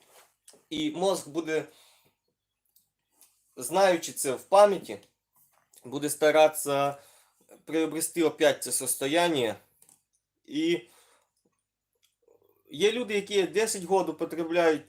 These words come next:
по праздникам, там полжизни по праздникам, а в кінці житті спиваються. То що от, е, вам стає мало той дози, яку ви п'єте.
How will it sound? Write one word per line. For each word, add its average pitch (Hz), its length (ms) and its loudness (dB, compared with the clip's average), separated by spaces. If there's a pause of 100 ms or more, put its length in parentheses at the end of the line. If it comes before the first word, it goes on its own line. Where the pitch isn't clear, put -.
по 143 600 2 (560)
праздникам, 147 640 4
там 113 200 -8
полжизни 160 560 -4
по 139 120 -14
праздникам, 135 640 0
а - 20 -2
в 123 100 -6
кінці 143 300 -6
житті 131 300 -8
спиваються. 113 680 -2 (1600)
То 139 160 -6
що 135 160 -8
от, 131 200 -8
е, 117 300 -4 (1700)
вам 175 320 0
стає 170 360 -2
мало 156 380 4
той 135 200 -6
дози, 139 320 0
яку 120 220 -8
ви 120 100 -10
п'єте. - 400 -10